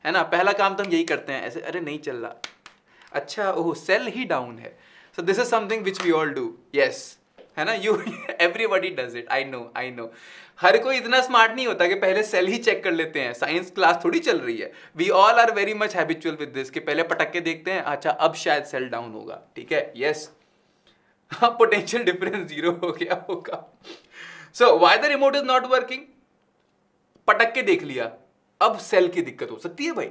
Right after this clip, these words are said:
है ना? Let's check the cell। तो अब सेल क्या होता है? पहली चीज, सेल क्या होता है? सर, very easy, सेल दिखता कैसा है? हमको पता है, पेंसिल सेल बोलते हैं उसको, राइट? है ना?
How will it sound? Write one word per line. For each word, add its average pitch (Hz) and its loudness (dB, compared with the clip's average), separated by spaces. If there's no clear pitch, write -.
है 160 -4
ना? 311 -2
Let's 233 -4
check 175 -2
the 175 -4
cell। - -2
तो - -14
अब - 0
सेल 262 4
क्या 233 4
होता 131 2
है? - -6
पहली - -8
चीज, 113 -16
सेल 269 2
क्या 269 2
होता 214 0
है? - -6
सर, 320 -6
very 277 0
easy, 320 -6
सेल 240 -2
दिखता - -6
कैसा 202 -4
है? 185 2
हमको 185 -6
पता 202 -6
है, - -4
पेंसिल 240 -2
सेल 233 0
बोलते 185 0
हैं 339 -4
उसको, 311 -8
राइट? 220 -2
है 214 0
ना? - -2